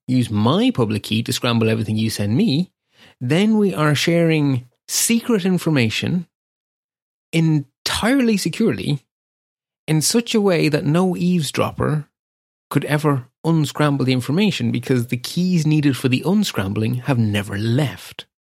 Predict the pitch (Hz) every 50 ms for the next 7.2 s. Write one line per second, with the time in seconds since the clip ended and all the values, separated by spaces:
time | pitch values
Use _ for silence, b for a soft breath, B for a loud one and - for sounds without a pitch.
0 | _ _ _ B B B B B - 123 165 214 233 226 - 127 110 104 120 110
1 | - - - - 101 107 117 123 _ _ _ _ _ _ - 123 123 135 156 185
2 | 196 185 180 170 170 156 165 165 165 147 170 196 165 117 - - - 117 123 117
3 | - - 113 113 110 - - - 104 110 117 135 139 - - - _ _ _ _
4 | - - 156 160 156 135 113 104 101 - 98 98 104 98 101 107 117 135 131 117
5 | - - - - - - - - _ _ _ - B B B B - 127 123 139
6 | 151 175 190 - - - - - - - 208 208 - - 113 - - - - -
7 | - - -